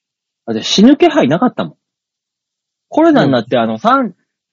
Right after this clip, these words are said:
Speaker 1: 初日が三十九度、次の日が四十一度、
Speaker 2: はい。
Speaker 1: 次の日が三十八度。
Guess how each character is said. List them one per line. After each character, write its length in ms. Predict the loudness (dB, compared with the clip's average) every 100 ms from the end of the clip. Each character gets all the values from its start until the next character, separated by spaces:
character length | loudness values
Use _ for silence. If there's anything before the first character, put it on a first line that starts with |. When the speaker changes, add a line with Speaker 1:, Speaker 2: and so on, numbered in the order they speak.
| _ -4
Speaker 1:
初 160 | -2
日 320 | 0 0 0
が 140 | -4 -4
三 280 | -2 -2 -4
十 180 | -6 -8
九 260 | -4 -4
度、 200 | -4 -14 _ _ -20
次 320 | -4 0 0
の 120 | 0 -2
日 140 | -4
が 100 | -2
四 300 | 0 -2 -4
十 180 | -4 -6
一 240 | -6 -6
度、 100 | -8
Speaker 2:
は 60 | -8
い。 40 | _ _ _ _ _ _
Speaker 1:
次 220 | -4 -2
の 120 | 0 0
日 100 | 0
が 120 | -2
三 300 | -4 -4 -4
十 220 | -6 -8
八 320 | -10 -10 0
度。 200 | 0 -2